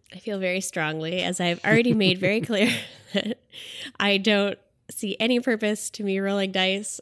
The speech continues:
Speaker 1: I, I, so it's interesting because I like randomizer mechanics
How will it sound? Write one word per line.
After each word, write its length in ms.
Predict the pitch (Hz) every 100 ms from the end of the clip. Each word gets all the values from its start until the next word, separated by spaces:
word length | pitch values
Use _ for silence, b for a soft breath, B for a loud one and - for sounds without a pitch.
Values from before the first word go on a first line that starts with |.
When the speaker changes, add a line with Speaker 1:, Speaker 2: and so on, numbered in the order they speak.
| -
Speaker 1:
I, 380 | 185 180 175 - _ _ - _ - - _ -
I, 220 | 247 - - _ B B B
so 320 | - - 285 - -
it's 160 | 277
interesting 580 | 320 294 - 185 156 - -
because 480 | 208 196 202 180 180 - _ _ _ _ _ _
I 520 | 196 196 196 190 185 -
like 560 | 190 180 185 233 - - - 185
randomizer 720 | 185 202 214 208 202 208 196
mechanics 680 | 180 - 180 196 320 -